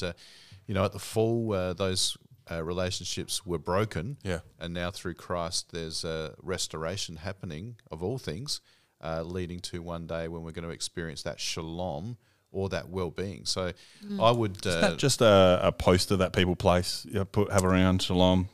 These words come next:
Speaker 2: Does it mean
Speaker 1: Yeah,
Speaker 2: anything, or,
Speaker 1: yeah.
Speaker 2: you know?
Speaker 1: Sh-,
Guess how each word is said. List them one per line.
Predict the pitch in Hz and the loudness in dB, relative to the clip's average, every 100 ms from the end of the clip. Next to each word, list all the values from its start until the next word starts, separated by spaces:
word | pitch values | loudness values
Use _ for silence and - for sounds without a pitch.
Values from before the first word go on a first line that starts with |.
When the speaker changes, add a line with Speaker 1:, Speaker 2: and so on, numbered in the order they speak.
| _ | _
Speaker 2:
Does | 98 107 | -2 2
it | |
mean | 110 117 | 6 8
Speaker 1:
Yeah, | 113 | 6
Speaker 2:
anything, | 104 117 117 120 | 6 6 4 4
or, | 101 90 90 | 4 6 4
Speaker 1:
yeah. | 101 | 4
Speaker 2:
you | |
know? | 92 92 101 - _ - | 2 2 -2 -8 _ -16
Speaker 1:
Sh-, | - | -12